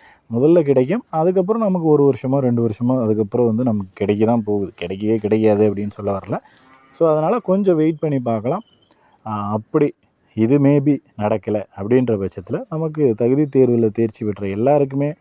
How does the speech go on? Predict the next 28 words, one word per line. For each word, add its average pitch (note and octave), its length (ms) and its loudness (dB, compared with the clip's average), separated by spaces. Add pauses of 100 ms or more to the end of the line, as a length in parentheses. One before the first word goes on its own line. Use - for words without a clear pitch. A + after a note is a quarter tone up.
(360)
வாய்ப்பு B2 500 0
அப்படின்னு B2+ 380 0
சொன்னாலும், A#2 540 -2 (340)
ஆ, A2+ 220 -2
ஆச்சரியப்படுறதுக்கு G#2+ 600 0
ஒண்ணும் G#2+ 300 -2
இல்ல. C3+ 160 -4
நம்ம D3 300 0
அதுல A#2 220 2
வந்து A#2 200 0
எந்த A2+ 240 0
ஒரு G#2 300 0 (520)
ப்ராப்ளமும் G#2+ 520 0
இல்லை. G#2 340 -4
நம்மளும் A2+ 380 0
அதை G#2 180 -4
வரவேற்கத்தக்க G#2+ 720 -2
ஒரு G2+ 200 -2
விஷயமா G#2+ 420 -8
தான் G#2+ 440 -6
கருதுறோம். G#2+ 360 -2 (720)
So, - 180 -10
வெயிட் D#3 280 2
பண்ணி D#3 180 -2
பார்ப்போம், C3 520 -2
என்ன A2+ 320 -2
மாதிரியான G#2+ 840 -4 (560)
நிகழ்வுகள், G#2+ 560 -2